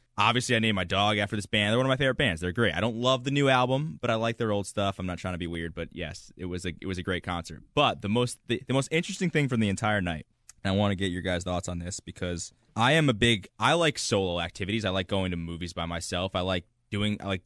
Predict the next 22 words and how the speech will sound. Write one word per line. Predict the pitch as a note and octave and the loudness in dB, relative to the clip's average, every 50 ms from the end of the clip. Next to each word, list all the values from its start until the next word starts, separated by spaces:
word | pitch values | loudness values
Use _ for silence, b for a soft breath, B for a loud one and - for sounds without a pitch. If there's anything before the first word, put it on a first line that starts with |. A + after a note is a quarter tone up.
| _ | _
eating | - A2 G#2+ G#2 G#2 G2+ | -4 -2 0 0 0 0
by | F#2 G2+ F#2+ | 0 0 0
myself | F#2 F#2 F#2 - - G2 F#2 F#2 - | 0 -2 -2 -2 -2 0 0 -2 -2
sometimes. | - G2 F#2 F2 - G2 F2+ F2+ F2+ F2+ F#2 F#2 F#2+ F#2+ - - _ - | -4 -4 -4 -4 -2 -4 -4 -2 -2 -4 -4 -4 -6 -6 -8 -10 _ -8
Um, | F2+ F2+ F2 E2+ E2 D#2+ D#2+ E2 D#2+ D#2+ _ _ _ _ _ - | -6 -6 -4 -4 -6 -6 -8 -10 -12 -14 _ _ _ _ _ -2
but | A2+ A2+ F2+ G2+ | -2 0 0 0
the | A2 | -2
guy | F#2 A#2+ A#2 B2+ D3 F3+ F3+ | 2 2 4 4 4 2 0
sitting | C#3 - D3 B2 A#2 G#2+ F#2+ F2+ | 0 0 0 2 2 0 0 2
right | G#2 G#2 B2 C#3 - | 2 2 2 2 0
next | A2 A2 G#2 - - | 0 -2 -2 -2 -4
to | - E2+ | -10 -10
me | E2 E2+ D#2+ E2+ | -10 -8 -8 -8
was, | F2 F2+ | -8 -8
like, | F2+ E2+ | -8 -8
this | F2+ E2+ F#2 | -10 -8 -6
middle-aged | F#2 G2 A2+ A#2+ A#2+ B2 B2 B2 B2 G#2+ G#2+ | -2 -2 0 0 2 2 2 2 0 0 -2
man, | G2+ F#2+ F#2 F2+ F2+ F2+ F#2 F#2+ F#2+ - _ _ _ - | -2 0 0 0 -2 -4 -6 -8 -10 -14 _ _ _ -8
um, | F2+ F2+ F2 E2+ E2+ E2 E2 E2 E2 D#2+ D#2+ - _ _ - | -4 -2 -2 -2 -2 -4 -6 -6 -8 -10 -12 -14 _ _ -6
and | F#2+ F#2+ F#2+ F#2 F2+ | -2 -2 0 -2 -2
he | E2+ - G2+ G2 G2 G2 | -4 -4 -4 -2 -2 -2
just | E2+ G#2 G2+ - | -2 -2 -4 -4